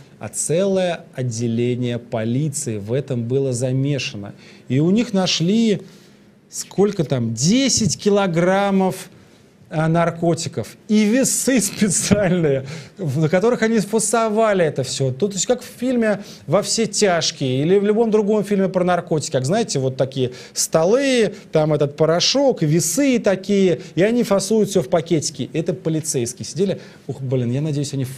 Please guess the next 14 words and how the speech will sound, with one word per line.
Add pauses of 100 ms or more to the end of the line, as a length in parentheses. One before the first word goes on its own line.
форме
это
делали.
Я
бы
так
хотел
посмотреть
это
видео,
как
они
сидят. (380)
А,